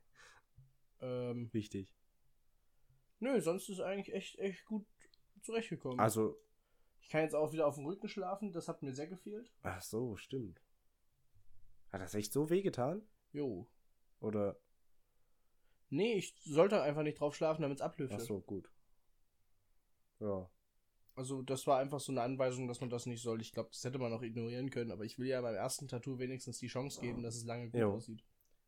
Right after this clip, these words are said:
Speaker 2: Ja, ja.
Speaker 1: Jo, nö, war, war, war cool. Meine Mutter hat auch überlegt, ob sie sich was stechen lässt, direkt nach mir, äh, aber dann, nachdem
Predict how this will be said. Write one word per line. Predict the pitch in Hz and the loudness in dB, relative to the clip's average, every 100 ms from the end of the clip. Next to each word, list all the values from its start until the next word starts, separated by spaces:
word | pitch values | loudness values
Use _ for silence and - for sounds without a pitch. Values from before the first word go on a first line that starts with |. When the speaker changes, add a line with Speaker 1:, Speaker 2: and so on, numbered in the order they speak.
| _ _ - | _ _ 0
Speaker 2:
Ja, | 104 95 | 4 4
ja. | 90 107 _ _ _ _ _ _ - - _ _ _ _ _ _ _ | 2 -4 _ _ _ _ _ _ -20 -20 _ _ _ _ _ _ _
Speaker 1:
Jo, | 269 202 117 117 - - | 4 4 4 -2 -10 -4
nö, | 208 202 135 | 2 4 4
war, | 123 139 143 | 6 6 6
war, | 175 196 | 4 4
war | 208 208 | 2 0
cool. | 190 117 123 - - - - - | 0 -2 -4 -12 -14 -14 -12 -2
Meine | 139 156 | 2 4
Mutter | 175 156 | 4 6
hat | |
auch | 151 180 | 4 4
überlegt, | 208 202 202 | 2 2 2
ob | 196 | -2
sie | 175 196 | -4 -4
sich | - | -2
was | 180 | 0
stechen | 208 202 202 | 2 0 2
lässt, | 196 214 - - | 0 -2 -6 -8
direkt | 156 147 151 - | -2 -2 -2 0
nach | 156 165 | 0 2
mir, | 196 233 240 _ - | 0 -2 -6 _ -10
äh, | 156 151 | -4 0
aber | 135 127 139 127 - - - | 0 0 -2 -4 -8 -20 -6
dann, | 131 139 131 135 | -2 -2 -4 -2
nachdem | 131 - 147 139 131 120 | -2 0 0 2 0 -2